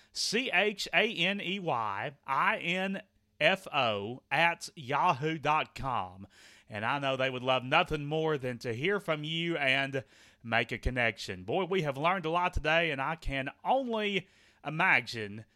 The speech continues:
how much fun this is gonna be moving forward, and, uh, all the things that, uh, you and I will both learn together on this journey here on Blabbing in the Bluegrass.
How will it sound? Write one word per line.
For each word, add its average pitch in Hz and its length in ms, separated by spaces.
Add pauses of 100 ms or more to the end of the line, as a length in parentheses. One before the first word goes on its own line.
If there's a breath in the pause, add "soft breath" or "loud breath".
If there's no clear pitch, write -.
(180)
how 143 160
much 143 300
fun 147 260
this 143 160
is 120 80
gonna 139 180
be 139 160
moving 135 380
forward, 139 640
and, 110 340
uh, 107 140
all 151 180
the 135 140
things 151 560
that, 123 320
uh, 131 60
you 143 260
and 160 100
I 170 140
will 151 160
both 202 340
learn 226 240
together 214 560 (520 loud breath)
on 156 220
this 156 200
journey 160 520
here 147 200
on 147 200
Blabbing 143 360
in 139 120
the 127 60
Bluegrass. 123 880